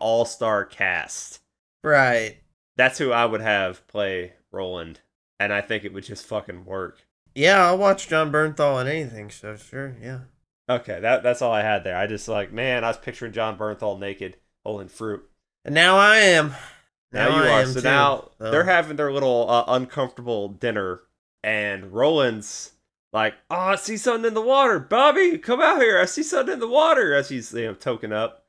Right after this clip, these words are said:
Speaker 1: And he goes in and gets his flashlight, and Bobby's reading a book on, uh, hydroponics.
Speaker 2: Got to.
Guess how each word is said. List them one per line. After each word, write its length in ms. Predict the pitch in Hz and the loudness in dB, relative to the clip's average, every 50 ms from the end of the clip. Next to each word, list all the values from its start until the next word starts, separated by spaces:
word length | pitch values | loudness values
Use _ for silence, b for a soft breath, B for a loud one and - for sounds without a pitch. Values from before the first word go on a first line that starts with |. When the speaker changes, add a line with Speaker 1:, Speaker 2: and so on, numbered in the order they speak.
| _ _ _ _ _ - | _ _ _ _ _ -10
Speaker 1:
And 60 | 120 | -6
he 40 | 120 | -2
goes 240 | 127 135 131 127 127 | 0 0 0 0 -2
in 100 | 135 123 | -4 -8
and 100 | 117 110 | -6 -6
gets 360 | - 120 120 - - - - _ _ _ - | -8 -8 -8 -10 -16 -20 -20 _ _ _ -16
his 160 | 120 107 - | -16 -16 -10
flashlight, 580 | - 113 110 107 107 - 113 110 110 110 104 | -6 -4 -2 -2 -2 -2 -4 -4 -4 -4 -6
and 100 | 101 101 | -8 -8
Bobby's 380 | 98 107 107 110 107 107 98 95 | -4 -2 -2 -2 -2 -4 -8 -8
reading 240 | 104 110 110 104 101 | -8 -8 -8 -6 -8
a 60 | 92 | -10
book 280 | - - 104 104 - 104 | -8 -8 -8 -6 -6 -4
on, 240 | 101 98 98 95 | -4 -4 -4 -6
uh, 180 | 95 90 90 87 | -6 -6 -6 -6
hydroponics. 800 | 95 101 98 95 98 - - 101 98 101 104 - - - - _ _ _ _ _ _ _ _ - | -6 -6 -6 -6 -8 -8 -8 -6 -6 -6 -8 -10 -12 -14 -16 _ _ _ _ _ _ _ _ -2
Speaker 2:
Got 220 | 143 139 151 151 - | 0 0 0 0 -2
to. 260 | 139 120 110 104 | -6 -6 -6 -8